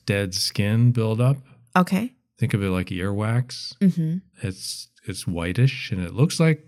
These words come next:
Speaker 1: sometimes it can look like cottage cheese,
Speaker 2: Mm.
Speaker 1: but it's just dead skin.
Speaker 2: And, <clears throat> and you said there are no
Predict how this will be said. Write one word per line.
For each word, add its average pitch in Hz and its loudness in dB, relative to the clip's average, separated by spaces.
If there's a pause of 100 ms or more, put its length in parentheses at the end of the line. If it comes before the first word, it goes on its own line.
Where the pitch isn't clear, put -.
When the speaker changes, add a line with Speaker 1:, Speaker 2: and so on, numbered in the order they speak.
Speaker 1:
sometimes 123 6
it 117 2
can 107 0
look 107 -2
like 95 -2
cottage 92 -6
cheese, 117 -4
Speaker 2:
Mm. 170 -2
Speaker 1:
but 101 0
it's 95 -8
just - -4
dead 87 -2
skin. - -8
Speaker 2:
And, 202 4 (680)
<clears throat> - -14
and 202 0
you 196 0
said 185 -2
there 175 2
are 165 0
no 175 0